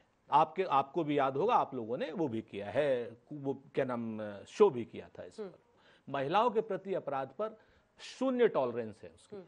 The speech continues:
Speaker 1: नंबर दो।
Speaker 2: कोलकाता
Speaker 1: न-,
Speaker 2: क्यों नहीं गए?
Speaker 1: नंबर तीन, सुनिए ना,
Speaker 2: कोलकाता।
Speaker 1: अभी जाएंगे अगर जरूरत पड़ेगी तो जाएंगे। जब केस सीबीआई को दे दिया, एक अपराधी पकड़ा गया है,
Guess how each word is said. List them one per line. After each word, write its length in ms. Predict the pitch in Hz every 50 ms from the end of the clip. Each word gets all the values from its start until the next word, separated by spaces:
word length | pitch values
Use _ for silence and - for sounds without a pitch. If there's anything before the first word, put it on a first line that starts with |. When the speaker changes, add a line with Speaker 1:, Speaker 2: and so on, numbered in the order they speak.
| _ -
Speaker 1:
नंबर 300 | 120 123 127 123 123 -
दो। 240 | - - 196 - - -
Speaker 2:
कोलकाता 400 | - 294 294 294 - 269 269 -
Speaker 1:
न-, 80 | 330 -
Speaker 2:
क्यों 140 | - 320 302
नहीं 120 | 285 269
गए? 60 | 202
Speaker 1:
नंबर 260 | 220 240 233 277 254 208
तीन, 200 | - 226 233 220
सुनिए 240 | - - 311 294
ना, 40 | 285
Speaker 2:
कोलकाता। 240 | 247 214 262 233 151
Speaker 1:
अभी 140 | 180 190 214
जाएंगे 400 | 170 220 233 294 330 339 320 320
अगर 160 | 294 277 220
जरूरत 380 | 175 208 208 196 208 202 208 -
पड़ेगी 300 | 180 165 165 170 170 262
तो 140 | 277 294 262
जाएंगे। 240 | 175 202 214 247 233
जब 180 | 262 247 254 -
केस 320 | - 220 - 247 - -
सीबीआई 380 | 226 214 180 202 196 214 190 185
को 160 | 185 180 160
दे 160 | 147 147 147
दिया, 240 | 143 175 220 247 262
एक 200 | 247 240 233 185
अपराधी 400 | 160 160 165 165 170 160 208 233
पकड़ा 380 | - - - - 175 220 233
गया 220 | 202 160 143 123 117
है, 300 | 107 101 147 233 269